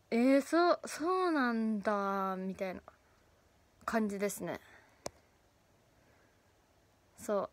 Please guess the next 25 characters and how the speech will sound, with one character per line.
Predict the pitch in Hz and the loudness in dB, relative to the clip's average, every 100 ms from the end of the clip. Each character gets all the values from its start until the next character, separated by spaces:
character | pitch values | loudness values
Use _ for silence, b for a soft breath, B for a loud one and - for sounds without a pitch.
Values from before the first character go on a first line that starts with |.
| - | -6
あ | 202 | -2
の、 | 196 190 185 | -2 -2 0
<laughs> | 240 247 233 277 277 277 277 _ _ _ - - - - - - _ _ _ _ _ _ _ _ _ | 2 2 6 6 6 2 -2 _ _ _ -20 -20 -20 -20 -20 -20 _ _ _ _ _ _ _ _ _
い | 208 | -6
や | 202 202 196 | -4 -2 -2
ー、 | 202 | -2
み | 202 214 | -2 -2
ん | |
な、 | 220 220 - _ _ _ _ _ _ _ _ _ _ _ _ _ _ _ _ _ | -4 -6 -10 _ _ _ _ _ _ _ _ _ _ _ _ _ _ _ _ _
ち | - | -4
ょ | 233 | 2
っ | |
と | |
み | 220 339 | 4 6
ん | |
な | 381 | 10
わ | 370 427 | 10 8
ざ | 381 | 6
と | 202 208 | 4 2
そ | 233 | -2
っ | - | -10
ち | - | -8
系 | - 254 262 | 2 2 2
に | 247 | 2
の-、 | 247 | 0